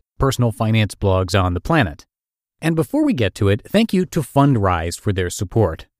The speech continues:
Fundrise enables you to instantly access high-quality,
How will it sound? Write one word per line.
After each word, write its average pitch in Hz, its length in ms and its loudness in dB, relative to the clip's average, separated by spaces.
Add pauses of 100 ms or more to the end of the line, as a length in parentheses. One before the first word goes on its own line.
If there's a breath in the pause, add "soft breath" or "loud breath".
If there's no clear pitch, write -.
(220 soft breath)
Fundrise 165 540 4
enables 131 400 0
you 117 160 2
to 120 180 -4 (120)
instantly 220 560 0
access 92 420 -4
high-quality, 151 840 -2